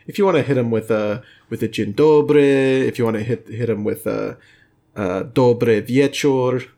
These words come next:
that's like a good evening. You, you know, you know, be my guest, Matt, if you wanna, uh,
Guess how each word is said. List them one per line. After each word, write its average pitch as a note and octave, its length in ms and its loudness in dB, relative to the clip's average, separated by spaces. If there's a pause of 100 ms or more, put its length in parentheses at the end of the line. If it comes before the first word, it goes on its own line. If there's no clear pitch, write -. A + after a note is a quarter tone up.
(140)
that's A2+ 260 -6
like G#2 220 -6
a A2 220 -6
good G#2+ 240 -6
evening. A2+ 560 -8
You, D#3 140 -12
you D3 140 -8
know, A2+ 220 -8
you - 120 -10
know, - 200 -12
be C#3+ 100 -6
my A2+ 120 -4
guest, - 240 -10
Matt, G2 160 -10
if - 80 -12
you A2 80 -4
wanna, B2 200 -6 (680)
uh, - 240 -10